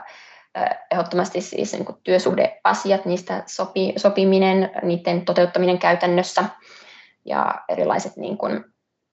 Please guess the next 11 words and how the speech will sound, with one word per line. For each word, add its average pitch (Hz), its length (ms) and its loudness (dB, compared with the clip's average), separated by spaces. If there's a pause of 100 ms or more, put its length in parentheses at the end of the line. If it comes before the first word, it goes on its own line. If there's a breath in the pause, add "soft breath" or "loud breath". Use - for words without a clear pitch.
(100)
mm, - 680 -10 (140)
työsuhteen 151 420 2
prosessien - 580 0
ylläpitämistä 185 720 2
ja 214 120 2
kehittämistä, 214 760 0 (480 loud breath)
paljon 175 220 -2
tietojen 175 300 4
hallintaan 180 520 2
liittyvää 180 400 -2
työtä 180 400 -2